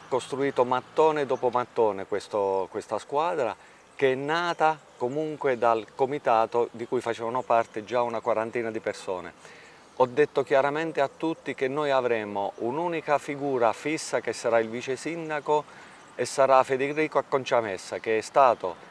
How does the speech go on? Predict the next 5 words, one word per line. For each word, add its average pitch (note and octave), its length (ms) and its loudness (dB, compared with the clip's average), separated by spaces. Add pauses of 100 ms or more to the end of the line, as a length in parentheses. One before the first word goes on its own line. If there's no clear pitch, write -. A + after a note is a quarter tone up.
(160)
bravissimo, A2+ 880 0 (320)
eh, G#2+ 720 2
a, A#2+ 340 6 (200)
eh, G#2 320 -4
coinvolgere A#2+ 880 4